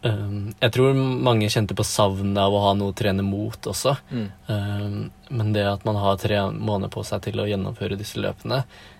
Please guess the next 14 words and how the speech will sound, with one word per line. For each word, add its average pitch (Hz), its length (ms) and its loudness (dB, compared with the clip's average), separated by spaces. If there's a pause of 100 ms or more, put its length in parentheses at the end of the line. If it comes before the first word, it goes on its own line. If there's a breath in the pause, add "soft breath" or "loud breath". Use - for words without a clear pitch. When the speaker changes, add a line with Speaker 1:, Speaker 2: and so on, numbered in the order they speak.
(120 loud breath)
Speaker 1:
gjør 104 240 0
jo 110 80 0
liksom 113 240 -2
at 95 100 -8
man 107 140 -2
kan, 104 240 0 (420)
det 120 440 -8
kan 113 100 0
være 101 160 2
prosjektet - 560 -2
da, 147 220 4 (120)
Speaker 2:
Mm. 117 200 -4 (100)
Speaker 1:
for - 140 -2
mange, 104 320 0